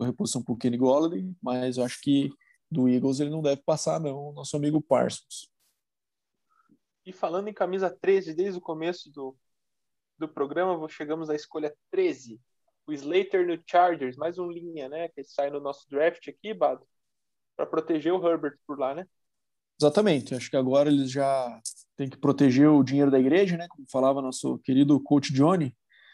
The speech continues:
Speaker 1: É... o left tackle do Chargers hoje é o Trey Pipkins, então também não é nenhum nome de,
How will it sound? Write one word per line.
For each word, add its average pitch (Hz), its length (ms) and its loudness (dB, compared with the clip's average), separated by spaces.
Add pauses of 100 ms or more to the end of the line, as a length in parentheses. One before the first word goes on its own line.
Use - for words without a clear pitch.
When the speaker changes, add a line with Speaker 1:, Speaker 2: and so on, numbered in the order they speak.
(300)
Speaker 1:
É... 135 840 4
o 139 280 -8 (120)
left 147 320 4
tackle 156 300 4
do 143 180 2
Chargers 151 380 0
hoje 147 180 0
é 156 40 0
o 143 80 -4
Trey 175 360 -4 (100)
Pipkins, 220 800 -6 (200)
então 123 340 -2
também 123 320 2
não 131 140 4
é 131 160 4
nenhum 127 300 -6
nome 127 280 2
de, 120 340 0